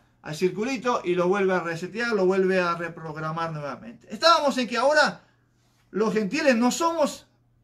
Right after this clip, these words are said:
del simiente de Abraham conforme lo físico, sino conforme a, a lo espiritual debido a la fe. Y pongamos esto en,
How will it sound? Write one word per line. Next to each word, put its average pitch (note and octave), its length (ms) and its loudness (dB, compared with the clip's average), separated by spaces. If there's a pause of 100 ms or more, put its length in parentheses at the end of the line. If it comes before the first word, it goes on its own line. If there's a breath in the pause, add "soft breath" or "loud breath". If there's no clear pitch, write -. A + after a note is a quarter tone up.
(300)
del G#3+ 220 0
simiente C4 460 0
de B3+ 60 6
Abraham A#3 420 2
conforme A3+ 480 -4
lo B3 140 0
físico, B3 640 -2 (260 soft breath)
sino C#4 360 0
conforme C4 720 2
a, B3 80 0
a G3+ 240 -6
lo A3 80 -2
espiritual A3 840 0 (160 soft breath)
debido G#3+ 540 0
a G#3 40 2
la F#3+ 180 0
fe. E3+ 160 -12
Y F#3 60 -8
pongamos D4 440 -2
esto C#4+ 400 -4
en, G#3 160 -8